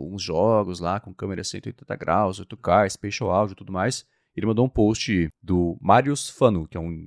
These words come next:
engenheiro de software, linkando com a notícia dizendo, né, que a Apple deve estrear em, tem dois projetos com o Real Madrid. O primeiro é um documentário de uma partida que rolou em outubro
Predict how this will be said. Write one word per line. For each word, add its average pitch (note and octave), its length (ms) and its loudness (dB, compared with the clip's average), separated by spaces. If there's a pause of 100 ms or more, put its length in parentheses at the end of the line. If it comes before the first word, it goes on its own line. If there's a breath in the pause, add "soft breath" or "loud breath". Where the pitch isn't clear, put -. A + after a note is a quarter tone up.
engenheiro E2+ 400 -4
de E2+ 80 -10
software, A2 540 0
linkando F#3 340 4
com F#3 100 -4
a - 20 0
notícia E3 400 -2
dizendo, C#3+ 240 2
né, E2 80 -4
que - 160 -10
a F2+ 120 4
Apple C#3+ 360 0
deve E3+ 680 6
estrear B2 800 6 (160)
em, A#2 120 -2 (240)
tem A#2 100 0
dois C#3 320 6
projetos G2 680 2
com G2 100 -8
o F#2 60 -2
Real F#2+ 180 2
Madrid. F2 320 0
O - 80 -12
primeiro A#2 720 6
é A#2 340 6
um C3 120 -2
documentário B2+ 920 2 (140)
de B2+ 100 0
uma G#2+ 440 2 (100)
partida G2 400 2
que - 80 -12
rolou G#2+ 180 2
em G#2+ 60 0
outubro A2 640 0